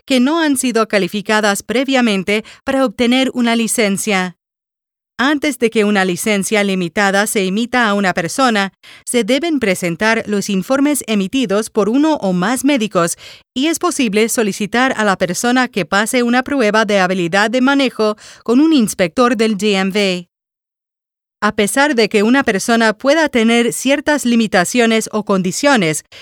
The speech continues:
dicha persona puede manejar un vehículo motorizado de manera segura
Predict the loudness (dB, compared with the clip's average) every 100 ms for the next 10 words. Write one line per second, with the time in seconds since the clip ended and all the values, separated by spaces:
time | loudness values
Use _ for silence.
0 | -20 -12 0 2 2 0 0 -2 2 2
1 | 2 0 -4 -2 0 2 2 2 0 0
2 | 0 0 0 0 0 0 2 4 2 0
3 | -2 -2 0 0 2 0 -2 -14 -2 2
4 | 4 4 2 0 0 -2 0 0 0 -2